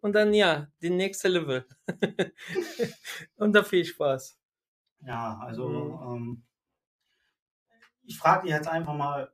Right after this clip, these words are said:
Speaker 2: ähm, dass wir so in das Thema reinkommen, wie stehst du denn zur Schule? Also wie
Speaker 1: Ich mag Schule. Ähm, wir haben schon darüber gesprochen, aber den, äh, Zuhörer vielleicht nicht. Ja, weil Schule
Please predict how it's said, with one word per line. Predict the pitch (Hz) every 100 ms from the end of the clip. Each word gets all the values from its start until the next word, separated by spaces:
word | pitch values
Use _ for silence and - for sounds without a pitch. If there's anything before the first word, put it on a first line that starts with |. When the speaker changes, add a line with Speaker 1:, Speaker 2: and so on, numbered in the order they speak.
| _
Speaker 2:
ähm, | 135 127 123 120 117
dass | 120 -
wir | 123
so | 127
in |
das | 120 117
Thema | 151 147 131
reinkommen, | 127 127 - 127 135
wie |
stehst | - 127 -
du | 135
denn | 127
zur | -
Schule? | - 143 131 110 - _ _ _
Also | 131 117 113 117
wie | 127 131 127 _ _ -
Speaker 1:
Ich | -
mag | 185 226
Schule. | - 135 123 120 117 _ _ _
Ähm, | 151 139 135 131 127 -
wir | 131 170
haben | 220
schon | - 131
darüber | 127 139 131 123
gesprochen, | - 139 143 175
aber | 147 139
den, | 139 135 135
äh, | 135 131
Zuhörer | 131 180 170 127 127 123 -
vielleicht | - 123 120
nicht. | 143 208 - _ - - - _ -
Ja, | 143 147
weil | 175 175
Schule | - 147 185 208 220